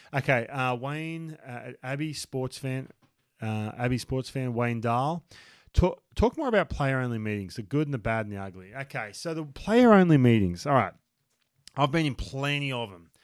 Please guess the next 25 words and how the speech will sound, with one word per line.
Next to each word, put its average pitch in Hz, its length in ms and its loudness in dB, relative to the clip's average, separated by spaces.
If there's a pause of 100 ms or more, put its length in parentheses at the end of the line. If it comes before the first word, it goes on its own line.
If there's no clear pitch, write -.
(360)
Usually 165 300 2
you 156 60 8
have 143 120 6
the 120 80 -4
team 143 300 2
meeting 135 240 2
where 123 100 -4
your 117 100 -4
manager 117 300 -6
comes 113 360 -8
out, 117 300 -4
but 123 240 2 (1040)
the - 80 2
good, 202 420 10 (360)
it's 131 120 -2
good 196 220 6
because 147 300 0
you 117 40 -6
can 131 120 0
look 180 100 0
each 170 200 0
other 147 180 2
in 131 100 -2
the 123 100 -2
eye 113 400 -2